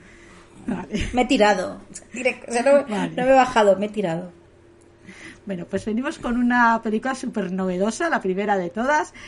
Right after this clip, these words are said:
Speaker 1: el episodio cuarto de Star Wars, Una nueva esperanza, donde nos encontramos con un jovencísimo Harrison Ford, que, ay, suspiritos, porque es lo mejor de la
Speaker 2: Qué
Speaker 1: película.
Speaker 2: guapos eran los tres. Los
Speaker 1: Ay,
Speaker 2: tres,
Speaker 1: sí.
Speaker 2: qué guapos.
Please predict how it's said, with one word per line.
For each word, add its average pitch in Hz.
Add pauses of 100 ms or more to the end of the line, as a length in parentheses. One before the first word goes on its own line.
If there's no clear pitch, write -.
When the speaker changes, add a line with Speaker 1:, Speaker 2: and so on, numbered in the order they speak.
(360)
Speaker 1:
el 185
episodio 196
cuarto 202
de 175
Star 185
Wars, 220
Una 254
nueva 262
esperanza, 175
donde 175
nos 190
encontramos 202
con 233
un 220
jovencísimo 220
Harrison 214
Ford, 247 (460)
que, 202
ay, 247
suspiritos, 208
porque 190
es 190
lo 202
mejor 214
de 214
la 196
Speaker 2:
Qué -
Speaker 1:
película. 214
Speaker 2:
guapos 196
eran 190
los 170
tres. 151 (600)
Los 190
Speaker 1:
Ay, 202
Speaker 2:
tres, 180
Speaker 1:
sí. -
Speaker 2:
qué 202
guapos. 175